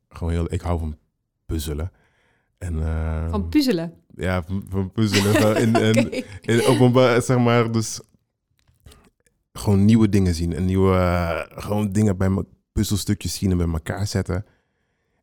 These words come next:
Speaker 1: En ik vind mensen gewoon de, de leukste puzzel die er is.
Speaker 2: Ja, ja.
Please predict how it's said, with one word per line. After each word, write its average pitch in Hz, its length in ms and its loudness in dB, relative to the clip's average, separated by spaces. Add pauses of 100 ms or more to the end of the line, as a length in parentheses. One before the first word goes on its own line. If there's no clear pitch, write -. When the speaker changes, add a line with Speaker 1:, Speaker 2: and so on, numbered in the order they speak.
Speaker 1:
En 92 520 -2 (680)
ik - 160 -18
vind 107 240 -2
mensen 120 360 -2
gewoon 104 240 -2
de, 90 200 -2
de 82 120 -4
leukste 104 380 -2
puzzel 101 300 -6
die 92 140 -4
er 104 140 -4
is. 104 340 -6
Speaker 2:
Ja, 220 200 -14
ja. 190 360 -10